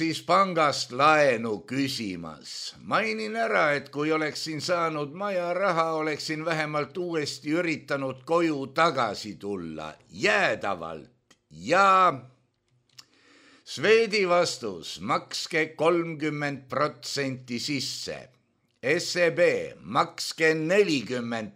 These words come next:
protsenti sisse. Kahjuks olen kokku kogunud ainult kakskümmend protsenti. Ja siis hakkas pihta. Sain teada, et kuna töötan Soomes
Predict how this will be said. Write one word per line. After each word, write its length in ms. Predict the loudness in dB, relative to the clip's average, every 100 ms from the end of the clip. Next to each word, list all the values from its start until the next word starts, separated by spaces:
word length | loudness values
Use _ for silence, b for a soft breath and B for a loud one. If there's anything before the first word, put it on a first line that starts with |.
| -4
protsenti 880 | -2 -2 -8 -6 -6 -6 -10 -12
sisse. 760 | -8 -8 -6 -8 -10 -12 -12 -14 _ _ _ _ _ _ _ -20 -20 B B B B B B B B
Kahjuks 600 | 4 4 4 0 -2 0
olen 240 | 0 0
kokku 460 | 2 0 0 -4 -4
kogunud 680 | 0 0 0 -2 0 -2 -4 -14 B B B -2
ainult 640 | -2 0 -4 -6 -6 -8
kakskümmend 880 | -2 -2 -2 -14 -8 -8 -6 -8 -12 -14
protsenti. 1120 | -10 -10 -10 -16 -12 -12 -14 -20 _ -20 -20 _ _ _ b b -4
Ja 120 | -2
siis 260 | 0 0 0
hakkas 380 | 2 0 -2 -4 -10
pihta. 600 | -10 -12 -18 -16 -16 -16 -20 b b
Sain 400 | 2 6 6 4
teada, 600 | 4 6 6 6 6 4 2 -10 _ _ 2
et 160 | 2 4
kuna 300 | 6 8 8
töötan 600 | 8 6 6 4 2 2
Soomes 1000 | 0 4 8 8 6 4 2 0 -8 -12